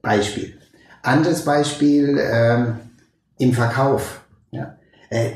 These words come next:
ich muss wi-, der, der Kunde muss überzeugt sein, dass er das haben will. Also Hochdruckverkauf, äh, wir wollen Nachhaltigkeit, wir wollen einen zufriedenen Kunden. Und wenn der Kunde sich klar wird, was er haben will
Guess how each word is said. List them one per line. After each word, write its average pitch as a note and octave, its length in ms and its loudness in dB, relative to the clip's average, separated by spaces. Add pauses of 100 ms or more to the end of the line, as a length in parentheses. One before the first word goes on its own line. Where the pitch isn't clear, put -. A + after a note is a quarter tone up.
(120)
ich B2+ 140 -4
muss C3 260 2
wi-, - 260 -2
der, B2+ 160 -2
der A#2+ 220 0
Kunde E3+ 360 2
muss D3 440 0
überzeugt B2+ 520 0
sein, C3+ 180 0
dass A2+ 140 -2
er A#2 80 2
das A2 140 -4
haben A2+ 240 0
will. G2 80 -2
Also A#2 200 2
Hochdruckverkauf, C3 1000 0 (100)
äh, - 300 -4 (240)
wir B2+ 520 0
wollen C3 180 4
Nachhaltigkeit, B2 880 -4
wir A2 80 0
wollen A#2 160 2
einen G#2+ 180 -2
zufriedenen D#3 560 0
Kunden. B2+ 420 -2 (400)
Und B2 420 4 (220)
wenn B2 160 4
der C3 140 4
Kunde G3 380 4
sich C#3 220 -2
klar C#3+ 300 2
wird, D3 200 2
was A#2+ 160 0
er A#2 120 -2
haben F#3+ 300 -2
will F#2+ 340 -2